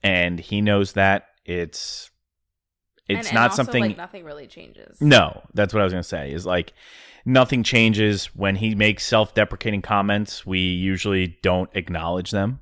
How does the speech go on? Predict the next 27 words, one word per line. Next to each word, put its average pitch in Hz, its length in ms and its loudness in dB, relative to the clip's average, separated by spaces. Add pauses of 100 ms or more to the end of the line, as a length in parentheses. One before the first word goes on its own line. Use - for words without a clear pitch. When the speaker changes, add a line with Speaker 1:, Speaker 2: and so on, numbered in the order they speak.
(160)
Speaker 1:
Like, 98 180 0
it's 95 140 -4
Speaker 2:
Yeah. 117 60 0
Speaker 1:
just, - 140 -6
like, 90 280 -2 (540)
if 107 100 -4
we 113 80 4
just 113 220 0
ignore 90 380 0
it, 82 140 -2 (380)
then, 85 540 -2
like, 82 320 -8
not 87 240 0
give 92 120 -2
it 87 100 -4
the 87 80 -6
space, 82 500 -6
then 78 480 -8 (140)
maybe 90 220 -6
it'll 82 140 -4
just 85 200 -10
go 76 140 -4
away. 58 380 -8 (100)
Speaker 2:
I 233 120 -10
think 254 280 -14
that, 269 180 -6
like, 180 460 -6